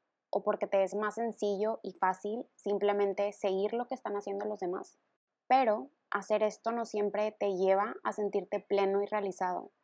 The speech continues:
porque de alguna manera estás en puntos extremos. Por un lado, solamente estás pensando en ti, en el conocimiento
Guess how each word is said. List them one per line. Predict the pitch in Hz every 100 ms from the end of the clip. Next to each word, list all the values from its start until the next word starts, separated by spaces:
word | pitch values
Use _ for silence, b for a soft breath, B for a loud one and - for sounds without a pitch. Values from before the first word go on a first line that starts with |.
| _ _ -
porque | 202 208
de | 202
alguna | 202 196 202
manera | 226 220 202 208 220 -
estás | 202 - 190
en | 202 208 220 -
puntos | - 208 202 208 -
extremos. | - - - 202 185 170 - - _ _ _ _ _ _ _ -
Por | 208
un | 214 226
lado, | 214 226 277 -
solamente | - 214 208 202 202
estás | 202 185
pensando | 202 190 190 190 190 202 -
en | 196 185
ti, | 185 220 -
en | 208 202
el | 185
conocimiento | 190 190 190 180 175 180 180 185